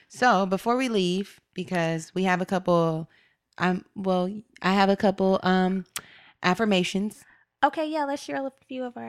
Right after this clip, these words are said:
Speaker 2: affirmations.
Speaker 1: Yeah. Um, okay. Hold on, y'all.
Speaker 2: We're
Speaker 1: She has,
Speaker 2: finding our
Speaker 1: she has
Speaker 2: affirmations.
Speaker 1: tools. <laughs> So affirmations for a projector, if you're a projector, which we should just put this in the Patreon
Speaker 2: I know.
Speaker 1: page.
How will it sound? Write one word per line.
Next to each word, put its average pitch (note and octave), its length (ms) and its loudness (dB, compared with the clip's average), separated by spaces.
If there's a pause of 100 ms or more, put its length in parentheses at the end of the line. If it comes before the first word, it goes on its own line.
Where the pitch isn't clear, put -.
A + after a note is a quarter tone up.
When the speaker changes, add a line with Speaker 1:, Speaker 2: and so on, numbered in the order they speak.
Speaker 2:
affirmations. A3+ 560 -18
Speaker 1:
Yeah. E3+ 460 -2
Um, F3 520 -4 (640)
okay. F3 280 -8 (800)
Hold G3 160 -8
on, F#3+ 140 -4
y'all. E3+ 360 -6 (600)
Speaker 2:
We're B3+ 80 -10
Speaker 1:
She B3+ 120 -6
has, A#3+ 60 -2
Speaker 2:
finding A#3+ 240 -4
our A#3+ 120 -4 (160)
Speaker 1:
she G#3+ 80 -4
has G3+ 200 0
Speaker 2:
affirmations. A#3 80 -8
Speaker 1:
tools. G3 480 -4
<laughs> - 60 -20 (1200)
So A3+ 360 6
affirmations A3 560 2
for G3+ 140 0
a G3 40 0
projector, F3+ 440 0
if E3 220 -2
you're E3+ 120 0
a E3+ 40 -4
projector, D#3 540 0 (240)
which E3 200 0
we F3+ 100 6
should F3 460 2
just D#3 200 -2
put D3+ 180 -2
this D3 180 -2
in C3+ 80 -4
the B2+ 100 -4
Patreon - 540 -6
Speaker 2:
I - 160 -18 (180)
know. C4+ 60 -12
Speaker 1:
page. - 440 -20